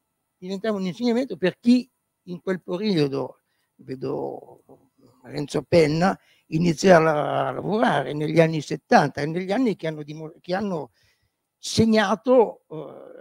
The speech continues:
la conquista, l'inizio della conquista di tanti diritti, no? Adesso qui diventa, no, ovviamente non, non mi soffermo. E quindi parlare di Pasquale significa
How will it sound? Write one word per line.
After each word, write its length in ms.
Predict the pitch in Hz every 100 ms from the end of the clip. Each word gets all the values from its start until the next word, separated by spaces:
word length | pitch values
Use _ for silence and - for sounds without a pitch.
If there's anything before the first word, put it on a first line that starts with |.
| -
la 160 | - 160
conquista, 640 | - 220 - 202 220 -
l'inizio 540 | 175 185 208 262 - 185
della 220 | 180 180
conquista 840 | 269 262 220 247 - 202 175 151
di 180 | 147 151
tanti 320 | - 185 165
diritti, 520 | 160 220 254 - _ _ _ _ _ _
no? 180 | 185 -
Adesso 300 | 147 151 151
qui 160 | - 196
diventa, 540 | 165 160 156 - 156 - _
no, 220 | 156 151
ovviamente 460 | 160 165 190 190 165
non, 220 | 156 147
non 180 | 147 151
mi 120 | 147
soffermo. 540 | 123 127 - 120 123
E 20 | 147
quindi 300 | 285 240 151 _ _ _ _ _
parlare 380 | - 226 262 202
di 120 | 196
Pasquale 560 | - 247 - 254 269 214
significa 840 | - 180 208 190 175 175 147 127